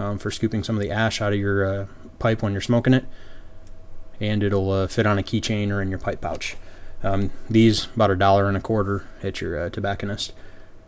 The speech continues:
Once, uh, the pipe is filled like that, you're gonna wanna pack it about halfway down. Now you don't wanna pack it too terrible tight, 'cause if you pack it too tight, it's not, uh, going to have proper draw.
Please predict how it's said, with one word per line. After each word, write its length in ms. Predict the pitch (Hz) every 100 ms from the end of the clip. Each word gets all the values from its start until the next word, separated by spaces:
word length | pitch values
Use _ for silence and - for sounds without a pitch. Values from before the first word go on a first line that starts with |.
| - - - - - -
Once, 240 | 127 120
uh, 220 | 127 113
the 120 | 104 101
pipe 200 | 135 120
is 140 | 98
filled 240 | - 127 113
like 180 | 104
that, 240 | 113 131 135 - -
you're 100 | 113
gonna 80 | 120
wanna 140 | 123
pack 240 | - 143 123
it 80 |
about 220 | 110 104 -
halfway 420 | 139 - 117 113
down. 320 | 104 62 - - - - - - - - - - - - - - - - -
Now 60 |
you 80 | 101
don't 140 | 107 156
wanna 120 | 147
pack 280 | - 131 -
it 120 | -
too 280 | - 175 160
terrible 360 | 143 131 104
tight, 400 | 92 - 123 101 - - - -
'cause 120 | 104
if 100 | 98
you 80 | 110
pack 220 | 127 -
it 100 | -
too 220 | - 147
tight, 380 | - 117 104 98
it's 180 | 98 -
not, 500 | 110 101 - - - - 98
uh, 220 | 87 80 87 107
going 160 | 113
to 80 | 101
have 180 | 110 92
proper 280 | 117 104 95
draw. 480 | 92 101 95 -